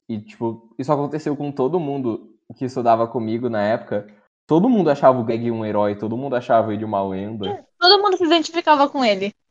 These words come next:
Speaker 1: Sim, é, e é muito estranho você olhar isso, porque ele é o, o loserzão, e ele se vangloria, e a gente realmente acha que ele é um injustiçado,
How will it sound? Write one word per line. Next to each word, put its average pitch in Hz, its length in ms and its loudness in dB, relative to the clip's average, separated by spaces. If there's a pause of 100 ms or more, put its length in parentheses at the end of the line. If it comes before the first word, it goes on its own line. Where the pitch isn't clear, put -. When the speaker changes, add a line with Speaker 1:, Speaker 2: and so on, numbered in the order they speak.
(380)
Speaker 1:
Sim, 247 520 0
é, - 220 -10
e 170 120 4
é 185 40 4
muito 190 320 2
estranho 165 440 0
você 143 280 -2
olhar 123 280 2
isso, 110 360 -2
porque 113 340 -8
ele 113 200 0
é 117 80 2
o, 120 180 0 (200)
o 120 340 0
loserzão, 120 880 -2 (640)
e 123 140 6
ele 120 200 4
se 131 140 -6
vangloria, 131 800 4
e 147 120 2
a 135 80 4
gente 139 240 -4
realmente 139 480 2
acha 120 280 6
que 131 100 -4
ele 117 80 0
é 117 40 0
um 113 120 -2
injustiçado, 113 680 2